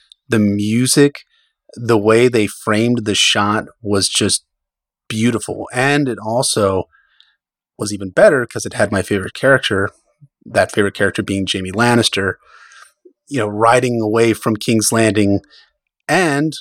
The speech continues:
all dressed in black. So there was a great color contrast between Jaime finally out of his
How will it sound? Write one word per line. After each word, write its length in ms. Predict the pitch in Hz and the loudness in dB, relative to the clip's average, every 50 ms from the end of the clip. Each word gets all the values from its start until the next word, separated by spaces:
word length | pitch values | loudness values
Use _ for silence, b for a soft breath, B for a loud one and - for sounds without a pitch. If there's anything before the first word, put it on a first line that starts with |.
| - _ - | -14 _ -2
all 160 | 131 127 135 | 0 2 2
dressed 300 | - 139 131 127 - - | 4 4 2 2 2 -2
in 80 | 123 107 | -4 -2
black. 300 | 107 127 139 147 147 - | 0 2 2 2 0 -2
So 120 | - 120 | -4 -2
there 120 | 117 117 | 0 0
was 120 | 120 110 117 | 2 2 0
a 60 | 104 | -2
great 320 | - - 117 120 110 - | 0 2 2 2 2 0
color 260 | - - 120 127 123 110 | 0 2 2 2 2 0
contrast 540 | - - 110 107 107 - - 110 - - | -2 -4 -6 -4 -4 -4 -4 -4 -4 -4
between 320 | - 120 - - 117 110 101 - | -6 -6 -4 -2 0 0 0 0
Jaime 300 | 120 117 123 123 117 110 | 0 2 2 2 2 0
finally 460 | - - 120 117 120 117 117 113 107 | 0 0 0 2 2 2 2 2 2
out 160 | 104 110 117 | 2 2 2
of 60 | 113 110 | 2 2
his 240 | 107 104 107 - | 0 -2 -4 -8